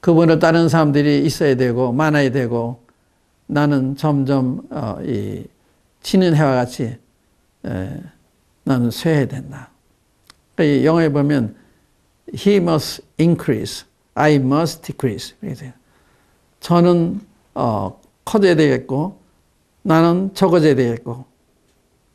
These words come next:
그러니까 주님이 더 커지시는 거, 더 높임을 받으시는 걸 원한 거예요. 자기는 뭐, 뭐 높임 받으면 괜찮은 거예요. 주님만 높임 받으시면. 예,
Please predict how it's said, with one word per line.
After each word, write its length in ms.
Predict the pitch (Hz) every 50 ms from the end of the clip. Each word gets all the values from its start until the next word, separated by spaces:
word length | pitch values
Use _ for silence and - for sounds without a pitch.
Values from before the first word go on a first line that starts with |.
| _ _ -
그러니까 260 | - 180 135 - -
주님이 360 | - 220 196 190 190 190 160
더 160 | - 175 160
커지시는 640 | 165 - - - 208 220 170 - - 165 139 127 123
거, 260 | 117 110 113 117 - _ _ _ _ _ _ _ _ _ _
더 160 | - - 175
높임을 500 | 160 156 170 170 170 - 226 202 190 175
받으시는 360 | 151 151 156 147 139 143 147 139
걸 140 | - 175
원한 340 | 131 131 139 135 107 135 135
거예요. 220 | 110 110 151 143 139 _ _ _ _ _ _ _ _ _ _ _ _ _ _ _ _ _ _ _ _ _ _ _
자기는 280 | - - 202 220 214 190
뭐, 240 | 165 156 156 175 151
뭐 180 | 160 170 180
높임 380 | - - 180 196 190 202 202 190
받으면 300 | 180 165 160 175 170 165
괜찮은 420 | - 190 208 208 214 214 214 208
거예요. 220 | 196 202 202 - -
주님만 320 | - 214 202 196 175 175
높임 260 | 175 165 147 175 170
받으시면. 560 | 151 147 135 135 131 - 156 156 170 180 156 - _ _ _ _ _ _ _ _ _ _ _ _ _ _ _ _ _ _ _ _ _ _ _ _ _ _ _ _ -
예, 200 | 190 147 127 127